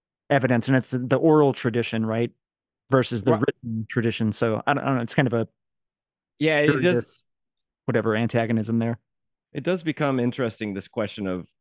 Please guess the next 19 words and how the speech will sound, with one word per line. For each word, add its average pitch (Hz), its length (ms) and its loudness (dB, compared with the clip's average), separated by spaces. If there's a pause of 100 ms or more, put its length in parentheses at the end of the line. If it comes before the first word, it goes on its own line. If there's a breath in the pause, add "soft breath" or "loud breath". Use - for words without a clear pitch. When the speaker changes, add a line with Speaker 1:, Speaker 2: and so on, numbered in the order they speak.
Speaker 2:
I - 40 -12
mean, 104 160 -2
we 107 80 0
do 131 140 0
have 107 140 0
oral 101 280 -2
histories, 85 760 -6 (580)
histories 104 360 -6
that 87 120 -4
are 85 60 -6
passed 92 400 -8
down. 87 500 -4 (360)
So 123 100 0
Speaker 1:
Yeah. 107 80 -4
Speaker 2:
we 107 100 -2
know 120 180 0
that 107 240 -4
speech - 460 -6
can, 107 460 -2